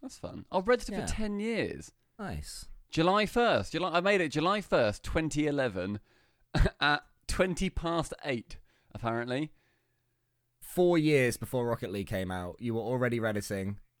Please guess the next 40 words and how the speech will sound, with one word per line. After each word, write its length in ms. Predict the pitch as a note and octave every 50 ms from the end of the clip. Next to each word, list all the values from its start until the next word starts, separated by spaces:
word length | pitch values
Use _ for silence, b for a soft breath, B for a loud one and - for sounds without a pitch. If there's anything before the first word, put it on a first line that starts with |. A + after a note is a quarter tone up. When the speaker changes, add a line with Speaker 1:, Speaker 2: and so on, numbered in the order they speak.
| _ _ _ _
Speaker 1:
Yeah. 260 | - G2+ G#2 G#2 G#2 - -
Speaker 2:
Building 340 | D#3 D#3 D#3+ C#3+ D3 C#3
up 120 | C#3 B2+ -
your 100 | C3 B2
brand, 540 | G#2 - A#2+ A#2 A2+ A2+ A2 G#2+ A2 A2 - - - C#3 C#3+ - _ _ _ _ -
making 320 | C3 C3 C3 C3 B2 B2
your 120 | B2 B2
name. 520 | A#2 A2 G#2+ G#2 G2+ G2+ G2 G2+ G2+ G2+ F#2 - - _
Speaker 1:
Yeah. 60 | - -
Speaker 2:
Slash 280 | - C#3 C3+ C#3+ -
R 220 | C#3 B2+ B2+ B2+ B2
slash 240 | - C3+ A#2+ -
Stumpy 320 | - - C#3+ B2 B2 C3 A#2+
Goblin 360 | G#2+ A#2 A2 G2 A2+ A2 G#2
was 100 | A2+ A2
getting 200 | - A#2 A2 A2+
its 120 | G2+ -
first 480 | - - B2 A#2+ A#2 A2 - - - - - B B
Speaker 1:
Oh, 40 | B
man. 140 | F#2+ F#2+ F#2
Speaker 2:
tentative 460 | - D#3+ D3+ C3+ B2+ A2+ - C#3 B2
subscribers. 800 | - C3+ A#2+ - - B2+ A#2 A#2 A2 G2+ A2 A2 A2+ A2+ - - - - - _ _ _ _ _ _ _ - _ -
Speaker 1:
Yeah. 260 | G2+ G2 G2 F#2+ F#2+ - - -
Oh, 220 | G#2+ G#2 F#2 E2+ - -
brilliant 320 | A2+ A2 G#2 G2 F#2 F2 -
stuff. 420 | - F#2+ F2 F2+ - - - _ _ _ _ -
Ten 320 | - - B3 B3+ B3 A#3+
years 260 | A3+ A#3 A3+ A3+ F#3+ G#3
old 260 | G#3 F#3 E3 B2+ A2+
my 140 | B2 A#2+ A#2
Reddit 240 | A2 A2+ - -
account 280 | G#2 - - G2+ G2+ F#2
is 140 | F#2 F2 -
now. 180 | F#2 F#2 F#2 - B B B
That's 280 | G3 A3 G3+ G3 - _ _ _
kinda, 360 | - - F#3 E3 C#3+ B2 A#2+ A#2+
that's 220 | C3+ C#3 C3 -
nuts. 420 | A#2 G#2 G2 F2+ F2+ - - -
That's 280 | - C3+ B2 G#2+ F#2+ - -
old. 520 | F#2+ G2+ G2 F#2+ F#2 F2+ F#2 F#2 F#2 -